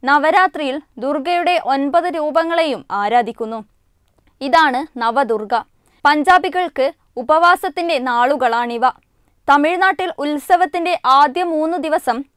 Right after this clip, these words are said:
മഹാലക്ഷ്മിയെയും അടുത്ത മൂന്ന് ദിവസം പാർവതി ദേവിയെയും അവസാന മൂന്ന് ദിവസം സരസ്വതി ദേവിയെയും ആരാധിക്കുന്നു. കേരളത്തിൽ ഇത് പൂജവയ്പിന്റെയും വിദ്യാരംഭത്തിന്റെയും സംഗീതം,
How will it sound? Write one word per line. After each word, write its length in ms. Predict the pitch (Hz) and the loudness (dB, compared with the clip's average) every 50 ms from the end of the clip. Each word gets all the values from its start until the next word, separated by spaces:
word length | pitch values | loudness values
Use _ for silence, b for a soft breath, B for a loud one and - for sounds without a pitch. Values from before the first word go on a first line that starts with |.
| _ _ | _ _
മഹാലക്ഷ്മിയെയും 1080 | - 240 262 - 302 320 349 359 359 - - - 339 370 381 370 311 269 247 262 294 302 _ _ _ - | -6 -6 -4 0 0 0 0 0 -2 -6 -8 -10 -8 -6 -4 -2 -2 -2 -2 -4 -6 -8 _ _ _ -2
അടുത്ത 340 | 240 262 262 320 - _ 392 | 0 0 0 -2 -4 _ -4
മൂന്ന് 340 | 370 359 339 330 339 339 | -2 0 -2 -2 -2 -4
ദിവസം 480 | 285 339 320 285 285 - 240 220 277 302 - - | -4 -4 -4 -4 -4 -4 -6 -8 -8 -10 -2 2
പാർവതി 440 | 269 262 269 285 302 330 311 359 359 | 4 4 4 4 4 0 0 0 -2
ദേവിയെയും 640 | 277 339 339 339 311 330 330 311 269 214 226 254 285 b b b b b b - | -2 -2 -4 -4 -4 -4 -4 -4 -4 -4 -6 -8 -10 b b b b b b -2
അവസാന 500 | - 269 285 302 - - 370 381 381 381 | 0 2 2 0 0 2 2 2 2 0
മൂന്ന് 280 | 370 339 330 330 339 | 0 -2 -2 -2 -4
ദിവസം 440 | 339 349 339 320 359 - 247 233 277 b b b b b - | -4 -4 -4 -4 -4 -6 -8 -10 -10 b b b b b 0
സരസ്വതി 520 | - 277 277 277 302 - 359 359 294 359 359 | 2 4 4 4 2 -2 -4 -4 -4 -2 -2
ദേവിയെയും 680 | - 349 349 349 320 349 349 349 349 339 277 - - - | -2 -2 -2 -2 -2 -2 0 0 0 -2 -4 -6 -8 -8
ആരാധിക്കുന്നു. 800 | - 202 214 226 247 262 262 240 269 - 269 262 262 269 269 - _ _ _ _ _ _ _ _ _ - | -4 -4 -4 0 0 0 0 -2 -4 -6 -6 -6 -4 -6 -8 -8 _ _ _ _ _ _ _ _ _ 2
കേരളത്തിൽ 600 | 311 302 311 330 370 392 381 339 - 285 277 320 - _ _ _ | 4 6 6 6 6 4 2 2 2 -2 -4 -4 -8 _ _ _
ഇത് 140 | 269 302 349 | -6 -6 -6
പൂജവയ്പിന്റെയും 1120 | 294 - 294 302 302 311 - 370 370 359 370 359 294 370 359 349 370 349 285 254 277 320 - _ _ - | -6 -6 -8 -6 -6 -4 -4 -4 -2 -2 -4 -4 -4 -6 -6 -4 -4 -4 -4 -6 -6 -8 -10 _ _ -10
വിദ്യാരംഭത്തിന്റെയും 1160 | 233 262 220 220 320 330 339 349 381 359 339 381 359 - 370 302 339 349 320 285 254 294 302 - _ _ _ - - | -10 -10 -6 0 2 2 4 4 2 2 0 -4 -4 -4 -6 -6 -4 -4 -4 -4 -4 -6 -8 -12 _ _ _ -8 -4
സംഗീതം, 600 | 311 294 294 294 302 359 392 - 247 262 277 285 | -2 -2 0 0 0 -2 -2 0 -2 -2 -4 -4